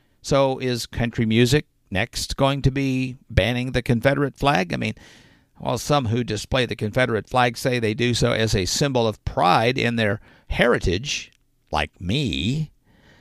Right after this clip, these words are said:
not a show of prejudice or hate,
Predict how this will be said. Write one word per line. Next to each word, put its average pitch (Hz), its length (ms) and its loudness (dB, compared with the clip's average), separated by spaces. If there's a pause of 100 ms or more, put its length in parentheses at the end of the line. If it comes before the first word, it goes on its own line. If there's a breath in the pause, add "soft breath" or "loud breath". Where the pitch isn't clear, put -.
(240 soft breath)
not 143 440 2 (260 soft breath)
a - 80 -2
show 143 300 4
of - 180 -2
prejudice 120 580 0
or 82 80 -4
hate, - 560 4